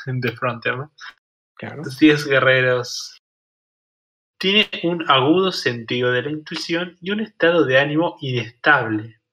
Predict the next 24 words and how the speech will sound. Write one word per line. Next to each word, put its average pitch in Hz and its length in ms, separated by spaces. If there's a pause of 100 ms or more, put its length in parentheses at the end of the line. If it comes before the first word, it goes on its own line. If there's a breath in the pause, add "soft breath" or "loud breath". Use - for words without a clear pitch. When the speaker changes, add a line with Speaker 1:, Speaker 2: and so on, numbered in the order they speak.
Speaker 1:
Probablemente 208 720
porque 139 280
se 135 140
formó 147 280
a 160 80
partir 139 320
de 139 80
las 131 180
actividades 135 600
principales 143 560
de 139 80
la 123 180
parte 139 320
oceánica 147 680
de 160 160
un 147 80
sistema 156 540
de 131 80
previsión 127 640
meteorológica. 120 1300 (380 loud breath)
Obviamente 123 460
se 131 80
están 139 180
diciendo 151 400